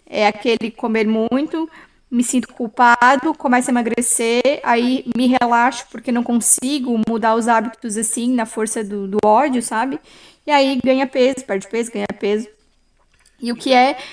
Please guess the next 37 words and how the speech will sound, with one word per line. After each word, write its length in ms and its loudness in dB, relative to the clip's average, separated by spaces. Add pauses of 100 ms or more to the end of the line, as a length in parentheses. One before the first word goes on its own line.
(260)
muito 420 4
comum 380 2
em 60 0
pacientes 500 -4
bariátricos 720 -2
que 160 -8
não 80 -6
fizeram 320 2
acompanhamento, 840 -2
porque 240 -2
eles 160 2
não 120 2
têm 160 0
psicológico 800 2
pra 220 0
poder 260 -2
manter 400 2
o 80 -2
seu 180 -2
peso. 480 -2 (1160)
Então, 500 0 (400)
na 240 2
minha 240 2
visão 380 2
de 100 -2
nutricionista, 1080 -2
são 240 0
dois 300 2
profissionais 640 -6
que 100 -20
têm 140 -4
que 60 -10
caminhar 440 -2
de 120 -4
mão 240 2
juntos 420 -2
sempre. 320 -6